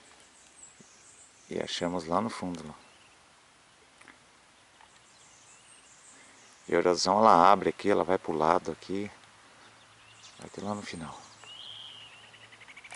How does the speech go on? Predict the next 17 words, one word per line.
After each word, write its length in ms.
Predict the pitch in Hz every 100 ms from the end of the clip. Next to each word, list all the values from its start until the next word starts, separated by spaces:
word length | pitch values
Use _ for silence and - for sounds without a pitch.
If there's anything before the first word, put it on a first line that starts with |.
| -
Show, 260 | - 87 82
né? 180 | 90 - - - - - - - - - - - - - - - - - - - - - - - - - - - - - -
Beleza. 500 | - 73 80 - - - - - - - - - -
Vamos 160 | - -
continuar 300 | - 95 95
olhando 260 | 87 87
esse 120 | 82 87
lugar 240 | 85 85
maluco 500 | 82 87 82 85 -
aqui. 220 | 76 - - - - - - - - -
Só 160 | - -
tem 220 | - 92
que 80 | -
tomar 240 | 95 92
cuidado 440 | 92 85 82 82 92
com 180 | 104
as 280 | 104 - -